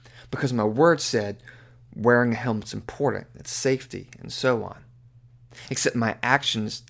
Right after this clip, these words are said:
didn't say that. What I really told the kids is, "Yeah, you have to do it, but it's not really that important because I'm not doing it." You know, as the saying goes,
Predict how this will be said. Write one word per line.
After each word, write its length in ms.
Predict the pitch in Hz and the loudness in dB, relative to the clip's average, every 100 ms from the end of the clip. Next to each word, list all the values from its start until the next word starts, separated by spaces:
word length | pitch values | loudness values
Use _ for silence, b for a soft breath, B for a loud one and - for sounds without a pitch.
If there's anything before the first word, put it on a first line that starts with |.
| - | -10
didn't 260 | 117 - 107 | -4 -4 -4
say 240 | - 110 | -6 -4
that. 420 | 104 104 - - - - B B B | -6 -10 -14 -20 -20 -20 B B B
What 180 | 135 127 | 6 8
I 40 | |
really 500 | 117 117 139 170 156 | 6 4 4 6 4
told 300 | - 131 117 | 2 2 2
the 60 | 107 | 0
kids 320 | - 110 104 | 0 -2 0
is, 300 | 104 107 - b b b | -4 -6 -12 b b b
"Yeah, 200 | 127 117 | 2 4
you 200 | 107 147 | 6 4
have 200 | 143 127 | 4 -2
to 100 | - | -4
do 260 | 104 107 104 | -4 -2 -2
it, 260 | - - - - - - b b b | -4 -10 -20 -20 -20 -20 b b b
but 100 | 123 | 2
it's 220 | 117 - | 2 2
not 320 | 123 123 - - | 2 2 0 -2
really 220 | 117 113 | 0 2
that 180 | 110 107 | 2 0
important 540 | 113 - 127 110 - | -4 -2 0 0 -2
because 440 | - - 101 98 - b b b - - - - | -10 -6 -6 -8 -16 b b b -20 -20 -20 -10
I'm 240 | - 113 101 | -4 -4 -4
not 240 | - - | -10 -14
doing 260 | - - - | -16 -16 -18
it." 260 | - - - - - - - - - - | -20 -20 -20 -20 -20 -20 -20 -20 -20 -6
You 100 | 123 | 2
know, 100 | 123 | 4
as 140 | 127 | 4
the 80 | 120 | 2
saying 360 | - 147 127 117 | 2 4 4 4
goes, 480 | 127 123 113 - | 4 4 2 -4